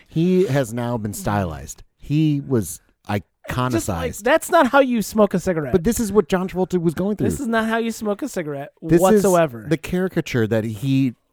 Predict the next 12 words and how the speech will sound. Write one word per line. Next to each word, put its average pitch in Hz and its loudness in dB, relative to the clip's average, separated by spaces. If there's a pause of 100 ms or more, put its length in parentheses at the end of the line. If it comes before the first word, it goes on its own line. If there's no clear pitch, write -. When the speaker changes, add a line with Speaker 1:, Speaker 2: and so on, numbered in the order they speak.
(260)
Speaker 1:
is 143 -6
taking 143 -4
from 110 -4
Pulp 117 -4
Fiction. - -6 (520)
This 131 -2
is 127 -6 (960)
his 160 -2
character 156 0
in 135 -2
Pulp 131 -2
Fiction 98 -2